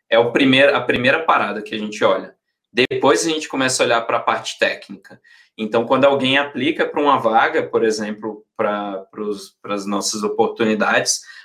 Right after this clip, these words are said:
a gente olha o que que a pessoa escreveu pra gente primeiro. Se ela, tipo, "Cara, muito massa esses trabalhos aí que vocês fizeram,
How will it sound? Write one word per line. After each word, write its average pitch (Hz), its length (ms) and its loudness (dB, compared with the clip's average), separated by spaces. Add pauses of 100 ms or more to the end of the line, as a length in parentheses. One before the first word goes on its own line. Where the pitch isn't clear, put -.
a 107 100 -4
gente 123 880 2 (720)
olha 139 380 6
o 165 80 4
que 170 140 0
que - 100 -4
a - 40 0
pessoa 170 280 0
escreveu 151 500 2
pra 143 200 2
gente 123 500 -4
primeiro. 101 580 -4
Se - 200 -8
ela, 98 500 2
tipo, - 160 -20 (100)
"Cara, 123 460 0 (500)
muito 120 280 -4
massa 123 440 2
esses 117 280 -2
trabalhos 107 500 0
aí 107 100 0
que 104 120 -12
vocês 107 320 -6
fizeram, 110 720 0